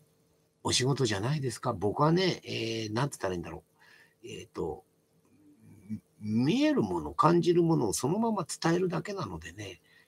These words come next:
えー、そんな疲れないですよ。あの、実際のところね。ただ、えっと、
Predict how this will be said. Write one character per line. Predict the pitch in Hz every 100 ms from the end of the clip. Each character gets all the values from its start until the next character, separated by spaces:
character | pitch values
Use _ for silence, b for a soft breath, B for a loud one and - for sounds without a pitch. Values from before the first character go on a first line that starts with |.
| _
え | 87 67 65 69 - - - -
ー、 | 110
そ | - 269
ん | 277
な | 247
疲 | - 165
れ |
な | 110 -
い |
で |
す | - -
よ。 | - _ _ _ 107 104 _ _ _
あ | 92
の、 | 80 78 78
実 | 80 87 104
際 | 92
の |
と | 90 85
こ | 90
ろ |
ね。 | 104 127 _ _ _ _ _ _ _ b b b _ _ _
た | -
だ、 | 135 127 87 -
え | -
っ |
と、 | - 95 92 92 92 95 92 92